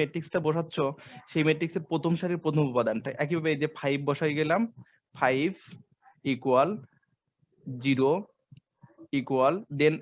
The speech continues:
এই যে টু ওয়ান যেটা আছে, তাহলে টু, এই যে টু ইকুয়াল, তারপর হচ্ছে ওয়ান ইকুয়াল।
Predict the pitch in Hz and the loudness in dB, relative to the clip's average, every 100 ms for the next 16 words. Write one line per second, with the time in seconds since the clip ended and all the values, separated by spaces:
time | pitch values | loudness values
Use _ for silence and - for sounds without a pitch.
0 | - 156 156 156 - 190 170 135 143 127 | -2 -2 -2 -4 -2 2 4 4 2 0
1 | 113 117 151 151 143 135 147 120 127 135 | -2 -2 -4 -4 -6 -4 -4 -4 -4 -4
2 | 135 - 139 147 214 - _ _ _ 135 | -6 -6 -4 -2 -4 -8 _ _ _ -6
3 | 123 131 135 185 247 - _ - - 143 | -2 2 2 2 -2 -14 _ -20 -4 -2
4 | 131 131 - - 127 127 127 190 240 _ | 0 -4 -8 -8 0 2 2 0 -4 _
5 | _ _ _ 135 123 98 | _ _ _ -8 -6 -8